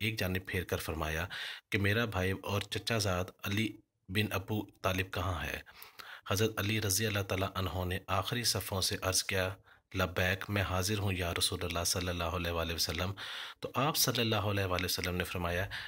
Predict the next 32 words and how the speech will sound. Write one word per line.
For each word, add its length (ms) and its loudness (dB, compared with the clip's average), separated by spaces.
"ए 140 2
अबुल 260 0
हसन, 360 2
मेरे 180 2
करीब 280 0
आ 120 -2
जाओ।" 240 -2
चुनाचा 420 2
हज़रत 320 4
अली 200 2
रज़ी 220 2
अल्लाह 200 0
ताला 300 0
अन्हो 280 -2
आप 180 0
सल्लल्लाहु 560 2
अलैहि 460 0
वसल्लम 340 -2
के 160 -2
करीब 340 -2
आकर 260 -4
बैठ 300 -4
गए। 180 -6
आप 180 0
सल्लल्लाहु 540 2
अलैहि 200 0
वसल्लम 540 -2
ने 120 -2
फरमाया, 480 -2
"अबुल 260 0
हसन, 320 2
क्या 100 2